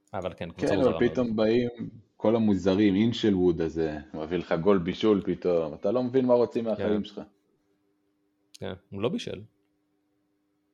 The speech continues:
Speaker 1: מה גול?
Speaker 2: הפקיע, כן. גרוס,
Speaker 1: בואננוטה,
Speaker 2: שני
Speaker 1: אחי.
Speaker 2: בישולים.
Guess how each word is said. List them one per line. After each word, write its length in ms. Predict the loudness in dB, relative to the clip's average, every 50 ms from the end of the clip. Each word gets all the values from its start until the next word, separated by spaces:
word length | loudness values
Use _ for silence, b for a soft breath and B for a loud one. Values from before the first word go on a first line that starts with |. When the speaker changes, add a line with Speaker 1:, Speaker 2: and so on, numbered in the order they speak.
| _ _ _ _ -10
Speaker 1:
מה 100 | -6 -4
גול? 160 | -2 -2 -4 -4 -8 _ _ _ -16 -12 -12
Speaker 2:
הפקיע, 440 | -12 -12 -12 -8 2 4 4 4 4 0 -8 -10 -6
כן. 160 | -4 -4 -4 -6 -12 _ _ _ _ _ _ _ _ _ -10
גרוס, 420 | -4 0 2 2 2 2 2 0 -2
Speaker 1:
בואננוטה, 580 | -2 -2 -2 -2 -2 -2 -4 -4 -6 -6 -6 -4
Speaker 2:
שני 140 | -4 -4
Speaker 1:
אחי. 80 | -4 -6
Speaker 2:
בישולים. 880 | -10 -12 -6 -6 -4 -2 -2 -2 -2 -2 -4 -6 -8 -10 -12 -14 -14